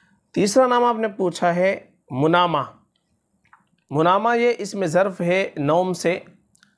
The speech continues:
और मुनामा के माना आते हैं सोने की जगह, ख्वाबगाह, जहाँ आदमी सोता है और ख्वाबगाह उसको मुनाम कहते हैं,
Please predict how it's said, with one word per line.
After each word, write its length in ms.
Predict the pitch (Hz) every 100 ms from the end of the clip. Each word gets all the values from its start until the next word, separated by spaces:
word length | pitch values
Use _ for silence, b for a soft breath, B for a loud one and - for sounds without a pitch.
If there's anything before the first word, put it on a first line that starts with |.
| _ -
और 200 | 147 147
मुनामा 400 | 151 175 226 247
के 140 | 226
माना 220 | 190 185
आते 360 | 175 170 170 165
हैं 420 | 160 185 196 - _ _ -
सोने 460 | - 175 190 214
की 180 | 202 190
जगह, 400 | 156 151 160 170 - - _ - -
ख्वाबगाह, 1500 | - 175 190 175 160 151 123 - _ _ _ _ _ - 175
जहाँ 240 | 160 165
आदमी 240 | 170 180 151
सोता 420 | 156 147 180 185
है 180 | 185 185 - _ _ _ 165
और 140 | 160
ख्वाबगाह 640 | - 175 196 196 165 180
उसको 720 | 196 156 - 208 214 - _ -
मुनाम 320 | 165 185 190
कहते 340 | 175 151 139 123
हैं, 340 | 113 -